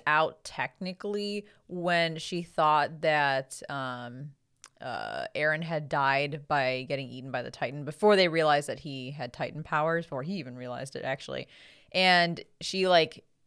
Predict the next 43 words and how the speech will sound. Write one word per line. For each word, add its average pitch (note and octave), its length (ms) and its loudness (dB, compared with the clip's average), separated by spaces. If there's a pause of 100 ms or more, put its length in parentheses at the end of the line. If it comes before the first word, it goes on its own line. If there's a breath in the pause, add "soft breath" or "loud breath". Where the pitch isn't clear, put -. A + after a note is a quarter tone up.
(140)
is E3+ 220 -2
about F3+ 260 6
to A#3+ 80 -2
get A3 180 0
attacked E3 500 0
by D#3+ 140 2
those D3 260 -6
two - 200 -8
Titans D3+ 520 -6
when C#3+ 160 -6
she's C3+ 500 -10 (340 soft breath)
stuck - 380 -2
in D#3 80 -4
that, C#3+ 320 -4
um, C3+ 460 -10 (520)
I - 20 -4
don't C#3 100 -4
know, A#2+ 100 -8
that C#3+ 180 -6
street. - 400 -6
I, - 160 -8
it's F#3+ 140 -10
hard B3 180 2
to G3 40 -8
describe, D#3+ 440 6
but F3 180 4 (220 loud breath)
you C4 100 4
know C#4 60 10
what A3+ 100 12
I'm G3+ 60 8
talking G3 180 8
about. F3+ 120 6
Like, F3+ 140 6
right G#3 280 8
before F#3+ 420 2
the E3 120 -2
Attack D#3 280 0
Titan D#3 220 0
shows D#3 220 -2
up C#3 100 -6
to D#3+ 100 -8
rescue C3+ 420 -4
her, B2+ 280 -6